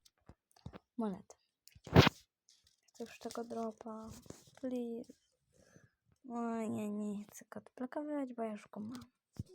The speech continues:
Hmm. Czyli co ty miałaś, co ty miałaś, że na którego, czekajcie, wiecie, na którego ja teraz? O! Mortis. Dwa. Mityczne.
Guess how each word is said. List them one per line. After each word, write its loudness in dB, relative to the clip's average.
Hmm. 2
Czyli -6
co -6
ty -6
miałaś, -4
co -18
ty -10
miałaś, -6
że 0
na -2
którego, -10
czekajcie, -8
wiecie, -4
na -4
którego -6
ja 0
teraz? -4
O! -4
Mortis. -6
Dwa. -12
Mityczne. -2